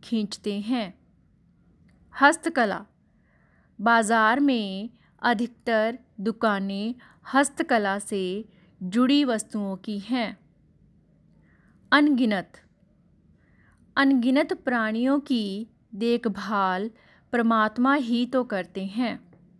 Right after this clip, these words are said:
निर्वासित, निर्वासित बौद्ध तिब्बतियों को भारत ने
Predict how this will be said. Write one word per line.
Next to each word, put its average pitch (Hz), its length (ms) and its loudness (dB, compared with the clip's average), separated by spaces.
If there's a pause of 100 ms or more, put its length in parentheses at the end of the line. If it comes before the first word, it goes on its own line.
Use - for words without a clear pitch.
(1040)
निर्वासित, 226 720 2 (840)
निर्वासित 247 760 2 (500)
बौद्ध 240 540 4
तिब्बतियों 254 680 -2
को 208 460 -2 (440)
भारत 233 480 -2
ने 208 380 -2